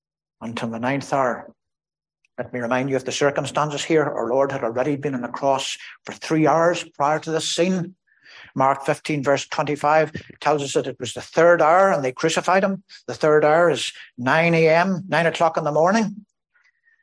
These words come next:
And from then until twelve A M noon, several things happened. Firstly, the religious leaders and those who passed by scorned him. Throughout that period, the soldiers also gambled for his garments.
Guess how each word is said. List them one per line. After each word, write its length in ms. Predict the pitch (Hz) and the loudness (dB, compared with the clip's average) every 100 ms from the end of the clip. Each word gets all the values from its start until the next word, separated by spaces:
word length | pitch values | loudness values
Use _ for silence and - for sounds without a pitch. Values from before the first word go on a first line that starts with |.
| _ - | _ -4
And 160 | 165 | -4
from 160 | 170 170 | 0 2
then 420 | 220 262 269 - | 4 4 2 0
until 260 | - 202 - | -2 0 0
twelve 420 | - - 240 226 | 0 4 6 8
A 180 | 220 214 | 6 6
M 240 | 214 208 | 6 4
noon, 280 | 202 220 170 | 4 4 2
several 440 | - - 190 202 196 | 0 2 4 4 2
things 280 | 196 196 | 0 -2
happened. 480 | - 208 208 143 - _ _ _ _ _ _ _ _ _ _ _ _ _ _ _ _ _ _ _ - | 0 0 0 -4 -8 _ _ _ _ _ _ _ _ _ _ _ _ _ _ _ _ _ _ _ -4
Firstly, 300 | 139 - 131 | -4 -2 -4
the 100 | 127 | -4
religious 440 | 131 143 147 - | -4 -4 -4 -4
leaders 420 | 165 175 123 - | -2 -2 -4 -6
and 260 | 113 110 - - | -10 -12 -14 -12
those 160 | 135 131 | -8 -6
who 100 | 131 | -6
passed 400 | - 139 139 - | -2 0 -2 -2
by 200 | 135 135 | -2 -2
scorned 480 | - - 170 175 - | -4 -8 -6 -6 -8
him. 240 | 123 85 _ _ _ _ _ _ - - _ _ _ _ _ _ | -10 -12 _ _ _ _ _ _ -20 -20 _ _ _ _ _ _
Throughout 260 | 151 143 143 | -2 0 0
that 220 | 135 135 | 0 2
period, 280 | 160 165 135 | 2 2 2
the 200 | 123 104 | -2 -2
soldiers 460 | - 135 139 135 | -4 -2 -2 0
also 300 | 135 143 160 | 0 0 -2
gambled 400 | 131 131 135 127 | -2 -2 -2 -4
for 120 | - | -4
his 140 | 139 139 | -4 -2
garments. 560 | 151 175 165 - - | -2 -4 -8 -14 -20